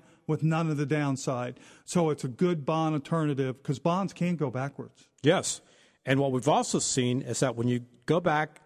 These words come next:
Speaker 2: and you look at a comparison of the fifteen worst three-year investment performance periods, so in other words, we're looking at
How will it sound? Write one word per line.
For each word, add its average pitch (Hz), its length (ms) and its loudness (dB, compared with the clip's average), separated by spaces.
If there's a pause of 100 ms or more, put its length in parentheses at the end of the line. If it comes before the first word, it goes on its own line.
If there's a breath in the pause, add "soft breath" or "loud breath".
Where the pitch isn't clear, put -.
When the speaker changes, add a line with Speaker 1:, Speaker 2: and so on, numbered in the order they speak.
(240)
Speaker 2:
and 113 120 -4
you 113 80 0
look 151 140 0
at 151 80 2
a 147 60 0
comparison 135 800 -2
of 113 380 -2 (380 soft breath)
the 123 80 -4
fifteen 165 760 0
worst 135 580 -2
three-year 156 460 0
investment 135 560 -2
performance 127 480 -2
periods, 117 500 -2 (340 soft breath)
so - 140 -4
in 139 60 2
other 175 120 2
words, 147 220 0
we're 139 80 0
looking 151 300 0
at 143 240 -2